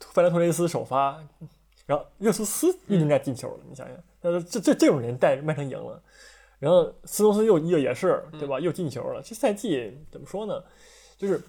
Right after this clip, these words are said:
Speaker 1: 我感觉瓜迪奥拉自从来英超之后啊，他就没有说当年德甲那种，就是我就，我就虐菜，
Speaker 2: 嗯。
Speaker 1: 就打比分赢就完事儿了。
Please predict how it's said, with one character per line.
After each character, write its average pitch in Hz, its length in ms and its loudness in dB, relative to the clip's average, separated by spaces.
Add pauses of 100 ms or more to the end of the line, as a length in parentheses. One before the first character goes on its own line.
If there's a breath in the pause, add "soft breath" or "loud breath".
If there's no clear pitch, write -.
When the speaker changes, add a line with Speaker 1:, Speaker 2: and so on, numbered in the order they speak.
(160)
Speaker 1:
我 131 120 -4
感 156 100 4
觉 170 60 4
瓜 202 120 4
迪 208 60 4
奥 185 80 6
拉 190 200 6
自 190 140 -8
从 175 220 0
来 165 100 6
英 185 140 2
超 190 120 2
之 185 120 2
后 180 220 -2
啊， - 220 -8
他 220 160 0
就 220 120 4
没 147 160 4
有 240 120 10
说 196 140 2
当 233 240 4
年 208 180 2
德 190 80 2
甲 156 160 4
那 156 160 0
种， 104 280 -4
就 151 60 -6
是 165 80 -2
我 135 160 0
就， 220 120 -2
我 151 180 2
就 294 140 4
虐 285 220 4
菜， - 220 -2
Speaker 2:
嗯。 - 260 -12
Speaker 1:
就 208 80 -8
打 - 200 -2
比 156 80 0
分 220 160 0
赢 160 140 2
就 214 60 0
完 170 160 0
事 262 100 4
儿 - 140 4
了。 - 60 -14